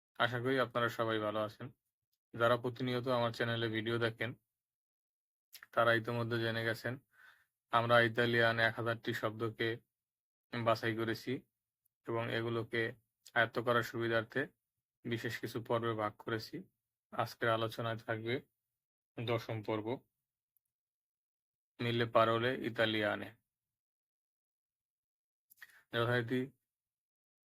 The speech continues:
ভিডিওর শুরুতেই আমরা কিছু টিপস বা কৌশল শেয়ার করে থাকি। লক্ষ্য করে এই কৌশলগুলো শুনবেন। কৌশলগুলো আসলে অনেক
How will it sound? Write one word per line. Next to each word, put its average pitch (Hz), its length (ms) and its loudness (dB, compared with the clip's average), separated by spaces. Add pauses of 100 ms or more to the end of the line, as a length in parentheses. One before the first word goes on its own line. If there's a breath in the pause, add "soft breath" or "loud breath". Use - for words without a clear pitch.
(460)
ভিডিওর 120 320 2
শুরুতেই 120 480 0
আমরা 113 300 4 (380)
কিছু - 300 -10 (200)
টিপস 120 420 -4
বা 117 180 2
কৌশল 113 360 -2
শেয়ার 110 260 2
করে 113 200 0
থাকি। 113 300 -4 (440)
লক্ষ্য 117 300 0
করে 120 200 0
এই 117 120 2
কৌশলগুলো 117 500 -6
শুনবেন। 120 360 -6
কৌশলগুলো 131 540 -2
আসলে 117 300 0
অনেক 113 240 0